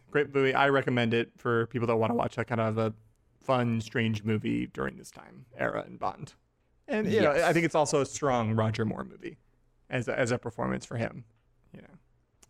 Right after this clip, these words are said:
Speaker 1: So.
Speaker 2: Um, so I did a little, I did a little Googling on the whole Nick Nack Odd Job thing, 'cause I just
Speaker 1: Yeah.
Speaker 2: had to know.
Speaker 1: Okay.
Speaker 2: Um, so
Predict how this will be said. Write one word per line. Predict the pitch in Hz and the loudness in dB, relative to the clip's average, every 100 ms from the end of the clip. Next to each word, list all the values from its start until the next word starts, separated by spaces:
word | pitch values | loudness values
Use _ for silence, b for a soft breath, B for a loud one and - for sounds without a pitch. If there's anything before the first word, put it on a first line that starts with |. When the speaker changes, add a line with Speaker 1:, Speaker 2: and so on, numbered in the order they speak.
| _ _ _ - - - | _ _ _ -20 -20 -6
Speaker 1:
So. | 117 | 0
Speaker 2:
Um, | 123 127 127 123 120 - | 4 4 4 2 -2 -2
so | - 160 - | 2 4 4
I | - 131 | 2 2
did | 127 226 | 2 2
a | 208 | 4
little, | 185 170 - | 4 4 2
I | 123 | 0
did | 156 | 2
a | 165 | 2
little | 135 | 2
Googling | 120 98 69 113 - _ - _ - | 2 2 2 -2 -10 _ -20 _ -2
on | 110 101 | 0 0
the | - 107 | 0 2
whole | 104 | 4
Nick | 101 - | 2 0
Nack | 92 90 | -2 0
Odd | 64 73 | 0 0
Job | - - | 0 -2
thing, | - - | -6 -14
'cause | - 110 | -8 -4
I | |
just | 104 123 | -2 2
Speaker 1:
Yeah. | 104 | 0
Speaker 2:
had | 95 | 0
to | |
know. | 92 127 - b b 214 | -10 -10 -12 b b -12
Speaker 1:
Okay. | - | -4
Speaker 2:
Um, | 120 104 101 98 92 95 - _ _ _ _ - | 0 4 4 4 0 -4 -12 _ _ _ _ -10
so | - 165 147 139 | 0 4 4 4